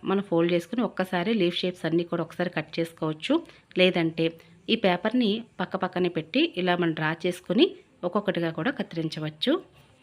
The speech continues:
ఇలా కట్ చేసిన లీఫ్ షేప్స్ అన్నీ కూడా సూది దారంతోటి ఒక లైన్ లాగా కుట్టేయడమేనండి. అంతే, చాలా సింపుల్గా పది నిమిషాల్లో మీకు, ఆ, దగదగలాడే మామిడి తోరణం అయితే ఈజీగా తయారు చేసుకోవచ్చు. ఇలానే మీరు గుమ్మాలకు కూడా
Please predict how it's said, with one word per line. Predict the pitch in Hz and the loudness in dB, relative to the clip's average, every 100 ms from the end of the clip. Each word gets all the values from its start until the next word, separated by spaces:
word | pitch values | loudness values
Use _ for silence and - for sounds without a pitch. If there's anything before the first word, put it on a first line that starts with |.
| _ | _
ఇలా | 220 226 | 2 2
కట్ | 226 190 - | 4 2 6
చేసిన | 240 240 247 | 4 6 4
లీఫ్ | 196 220 - | 4 2 4
షేప్స్ | 208 202 180 | 2 2 2
అన్నీ | 180 202 | 4 2
కూడా | - 165 285 | 2 2 2
సూది | - 190 196 247 | 2 2 6 6
దారంతోటి | 202 180 180 175 160 311 415 - - _ | 4 4 0 0 2 2 0 -6 -20 _
ఒక | 208 233 208 233 - | 2 4 4 2 0
లైన్ | 175 175 196 | 4 6 6
లాగా | 202 185 254 - | 4 2 0 -2
కుట్టేయడమేనండి. | - - 185 185 180 170 156 233 262 | -10 2 2 4 2 2 2 2 2
అంతే, | 170 185 190 175 | 0 0 0 -2
చాలా | - 175 170 208 | -2 -2 2 2
సింపుల్గా | 233 185 175 165 190 277 | 2 -2 2 0 0 0
పది | - 165 190 | 0 0 2
నిమిషాల్లో | 196 185 180 165 175 | 2 2 2 0 0
మీకు, | 165 160 247 370 - - - _ | 0 0 2 2 0 -20 -20 _
ఆ, | 185 | 0
దగదగలాడే | 165 175 185 214 220 175 165 285 - | 0 2 2 2 2 2 2 2 0
మామిడి | 185 170 170 208 262 | 0 4 4 4 2
తోరణం | 175 160 170 | 2 2 2
అయితే | 165 160 240 | 0 0 0
ఈజీగా | 180 170 175 | 0 -2 -2
తయారు | 196 165 170 - | 0 0 0 0
చేసుకోవచ్చు. | 165 165 165 160 - 311 330 - - - | -2 0 0 0 2 2 2 -10 -14 2
ఇలానే | 202 208 208 | 4 4 4
మీరు | 202 185 302 381 - _ - | 4 4 4 0 -6 _ 0
గుమ్మాలకు | 170 180 175 175 | 2 4 2 0
కూడా | 170 | 0